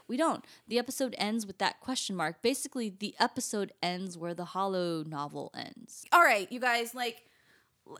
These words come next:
Speaker 2: we wrap the episode. It's done. It fades to black after the, the screen has a "The end?" question mark.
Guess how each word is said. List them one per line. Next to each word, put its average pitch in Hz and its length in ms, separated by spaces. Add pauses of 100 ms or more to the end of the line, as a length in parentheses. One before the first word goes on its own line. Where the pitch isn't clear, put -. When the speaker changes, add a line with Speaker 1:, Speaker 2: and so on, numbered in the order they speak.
(160)
Speaker 2:
we 302 180
wrap 294 300
the 285 120
episode. 247 540
It's 254 240
done. 226 360
It 220 180
fades 254 440
to 262 100
black 208 520
after 202 760
the, 196 340
the 190 100
screen 208 520
has 202 220
a 185 60
"The 202 240
end?" 185 180
question 190 400
mark. 175 200